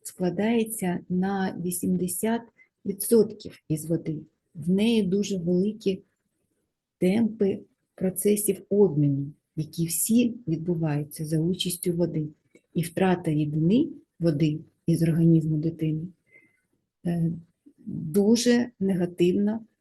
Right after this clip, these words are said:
впливає на діяльність всіх внутрішніх органів. Які симптоми, симптоми ми побачимо? Велике па-, тім'ячко запале, риси обличчя загострені,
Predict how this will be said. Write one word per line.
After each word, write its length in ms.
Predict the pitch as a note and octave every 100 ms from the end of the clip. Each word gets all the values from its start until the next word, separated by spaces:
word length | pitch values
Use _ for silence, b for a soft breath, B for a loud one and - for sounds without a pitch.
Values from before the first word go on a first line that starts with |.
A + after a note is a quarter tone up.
| _
впливає 720 | _ F3+ E3+ D#3 F3 F#3+ G3+
на 220 | F3+ E3 E3
діяльність 760 | E3 D3+ E3+ F#3+ F#3 - -
всіх 360 | - G3 - -
внутрішніх 680 | D#3+ F3 F3+ F3 F3+ F3+ -
органів. 480 | D#3+ D#3+ D3 C#3+ D#3 _ _ _ _ _ _ _ _ -
Які 260 | F3+ F3+ A#3+
симптоми, 600 | - G3 G#3 G#3 G3 G3 - _
симптоми 460 | - F3 F3 G#3 F3+
ми 160 | E3
побачимо? 680 | E3 D#3 C#3+ D3 - D#3+ -
Велике 520 | F3+ G#3 G#3 G#3 E3 E3
па-, 180 | - D#3 - -
тім'ячко 540 | E3+ E3 D#3+ - -
запале, 500 | E3+ E3+ F3 E3 E3 F3 - B B B
риси 420 | G#3 A#3 A#3 F#3
обличчя 520 | E3 D3+ D#3 D3+ - E3
загострені, 880 | F3 E3+ E3 D#3+ - D#3+ E3 D#3+